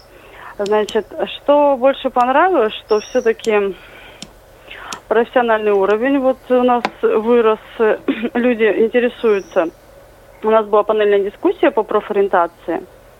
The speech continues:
А, были приглашённые у нас центры занятости, эм, перспектива, наше,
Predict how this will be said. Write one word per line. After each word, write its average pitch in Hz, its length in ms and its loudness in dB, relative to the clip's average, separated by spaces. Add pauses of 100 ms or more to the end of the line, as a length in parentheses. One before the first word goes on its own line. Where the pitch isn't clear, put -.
(760)
А, 196 200 0
были 220 220 -2
приглашённые 208 760 0
у - 40 4
нас 185 100 0
центры 233 320 0
занятости, 226 800 -2 (1120)
эм, 370 380 0
перспектива, 240 840 -2 (320)
наше, 226 400 -2